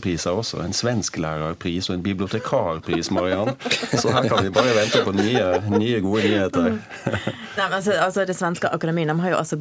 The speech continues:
Speaker 2: drept sånn på draget, så det går an å gjøre. Og jeg hørte nettopp denne her, en sånn podcast med, er jo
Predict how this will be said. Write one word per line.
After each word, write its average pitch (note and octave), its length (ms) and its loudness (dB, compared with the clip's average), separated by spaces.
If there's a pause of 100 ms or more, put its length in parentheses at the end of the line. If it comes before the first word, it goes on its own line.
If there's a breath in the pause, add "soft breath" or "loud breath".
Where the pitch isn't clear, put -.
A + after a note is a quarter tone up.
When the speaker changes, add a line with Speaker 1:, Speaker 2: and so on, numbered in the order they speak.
(100)
Speaker 2:
drept D#3 320 0
sånn D3 240 -2
på C#3+ 80 0
draget, C#3+ 480 0
så D#3 80 -2
det D#3+ 160 -2
går D#3 400 2
an D3 240 0
å D3+ 80 4
gjøre. D3 300 2
Og F3 100 4
jeg F#3+ 80 2
hørte F3+ 240 0
nettopp F3 320 -2
denne D#3+ 160 0
her, E3 240 0
en E3 160 -2
sånn F3 160 -2
podcast D#3+ 400 -2
med, D3 240 0 (240 loud breath)
er F#3+ 80 2
jo F3+ 80 0